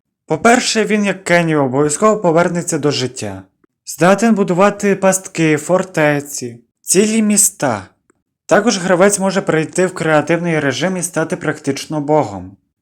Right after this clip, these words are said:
Буде безсмертним, літатиме, зможе зруйнувати і взяти будь-який блок.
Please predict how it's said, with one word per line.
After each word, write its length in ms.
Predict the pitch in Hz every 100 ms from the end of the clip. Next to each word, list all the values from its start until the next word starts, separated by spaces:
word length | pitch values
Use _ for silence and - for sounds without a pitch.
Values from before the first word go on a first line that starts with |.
| _ -
Буде 260 | 175 185
безсмертним, 1000 | 185 170 - 139 139 139 - 135 127 123 - _
літатиме, 1000 | 139 156 196 147 139 135 139 131 123 117 - _ _
зможе 420 | - - 165 180
зруйнувати 720 | 190 - 156 147 147 190 196 190
і 40 |
взяти 420 | 135 - 156 160
будь-який 520 | 147 147 147 151 156
блок. 640 | 143 123 107 101 - -